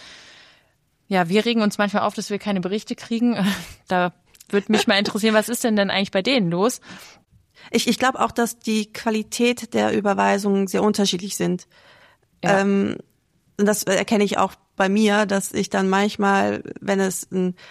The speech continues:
Speaker 2: sehr direkte Frage ist, die sehr ausführlich mache und manchmal ist es dann mehr so ein Kontrolluntersuchung, ja, dann, dann schreibt man doch mal Kontrolle erbeten drauf, äh, weil das dann einfach so diese jährliche Kontrolle ist.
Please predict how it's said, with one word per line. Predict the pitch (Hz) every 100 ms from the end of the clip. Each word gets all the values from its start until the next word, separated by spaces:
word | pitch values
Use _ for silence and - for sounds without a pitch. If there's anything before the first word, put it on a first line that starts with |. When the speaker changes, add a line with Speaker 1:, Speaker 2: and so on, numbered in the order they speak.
| - - -
Speaker 2:
sehr | 220 190
direkte | 175 185 196 220
Frage | - 208 214 220
ist, | 208 -
die | 185
sehr | 175 -
ausführlich | 190 - 233 233
mache | 220 214 190
und | 180
manchmal | 185 - 202
ist | 202
es | 196
dann | 196 190
mehr | 185
so | 190
ein | 185
Kontrolluntersuchung, | 190 180 214 233 202 185 185 190 196
ja, | 190
dann, | 190 190 185 202
dann | 190
schreibt | - 190
man | 185
doch | 190
mal | 202 180
Kontrolle | - 185 - 190 185
erbeten | 180 185 185 185
drauf, | 180 180 202 226 240
äh, | 202 190
weil | 185
das | 180 185
dann | 190
einfach | 180 185
so | 180
diese | 175
jährliche | 175 185 180 180
Kontrolle | - 180 - 226 208
ist. | 175 180